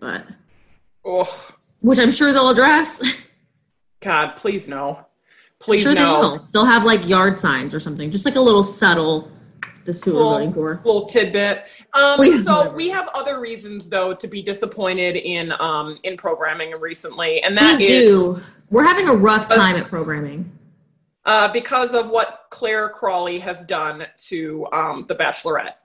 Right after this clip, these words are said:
Speaker 2: I listened to a little recap of the podcast that she just did last week, the one with the Becca Kufrin and Rachel Lindsay, like, the official Bachelor podcast.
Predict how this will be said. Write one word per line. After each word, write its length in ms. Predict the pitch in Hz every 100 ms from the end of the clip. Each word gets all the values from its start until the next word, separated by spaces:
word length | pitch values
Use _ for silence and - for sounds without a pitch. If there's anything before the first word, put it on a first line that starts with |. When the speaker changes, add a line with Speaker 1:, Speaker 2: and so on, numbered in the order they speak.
| _ _
Speaker 2:
I 320 | 233 254 247 247
listened 400 | 262 - 427 370
to 140 | 294
a 20 |
little 300 | 226 233 208
recap 720 | 185 226 226 - 180 156 165 202
of 300 | 190 185 -
the 160 | 196
podcast 600 | 185 214 214 233 233 220
that 120 | 196 -
she 220 | - 240
just 260 | 277 277
did 160 | 233 202
last 380 | 190 180 180 -
week, 280 | 190 160 -
the 80 | 180
one 260 | 180 196
with 240 | 202 196 -
the 400 | 185 170 156 160 - _
Becca 240 | - 220 226
Kufrin 520 | - 240 - 226 214
and 80 | 190
Rachel 300 | 190 196 208
Lindsay, 400 | 180 180 196 208
like, 180 | 190 185
the 80 | 185
official 640 | 165 - 208 - 202 190
Bachelor 480 | 185 170 - 185 165
podcast. 760 | 175 160 - 285 339 403 -